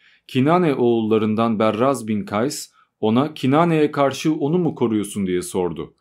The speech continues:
Urve, "Evet, bütün insanlığa karşı." cevabını verdi. Teğmen'de Zıtılal mevkiine vardıklarında Urve'nin bir anlık gafletinden yararlanmış olan Berraz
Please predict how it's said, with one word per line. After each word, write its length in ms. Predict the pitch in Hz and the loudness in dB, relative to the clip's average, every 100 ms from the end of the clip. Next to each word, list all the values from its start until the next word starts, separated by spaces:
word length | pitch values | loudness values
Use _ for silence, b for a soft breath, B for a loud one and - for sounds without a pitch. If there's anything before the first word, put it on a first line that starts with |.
| b b b | b b b
Urve, 480 | 139 151 120 135 - - | 0 2 4 2 2 4
"Evet, 420 | 139 95 - - | 4 4 -2 -6
bütün 280 | 123 123 165 | -4 0 0
insanlığa 600 | 135 127 127 120 117 110 | 0 0 0 2 0 0
karşı." 380 | 107 95 - 101 | -2 -4 -4 -6
cevabını 560 | 98 92 92 90 92 90 | -2 0 -2 -2 -4 -2
verdi. 440 | 87 82 80 - b b b b b _ | -2 -4 -8 -14 b b b b b _
Teğmen'de 640 | 139 151 143 104 98 147 | 2 4 4 2 2 0
Zıtılal 600 | 123 117 123 131 120 135 | 2 2 2 2 4 4
mevkiine 580 | 123 107 95 - 101 101 | 4 0 -2 -4 -2 0
vardıklarında 880 | 95 90 95 - 95 92 110 151 160 B B - | -2 -2 -6 -6 -4 0 0 0 -4 B B 0
Urve'nin 560 | 151 151 135 139 139 | 2 4 2 2 0
bir 180 | 160 143 | 2 2
anlık 300 | 123 123 123 | 2 2 0
gafletinden 640 | 120 113 127 127 127 127 123 | -2 -2 -4 -4 0 0 0
yararlanmış 640 | 110 110 107 110 110 - | 0 0 0 -2 -4 -4
olan 260 | 101 95 | -4 -2
Berraz 600 | 92 95 95 143 - - | -2 0 0 -2 -6 -14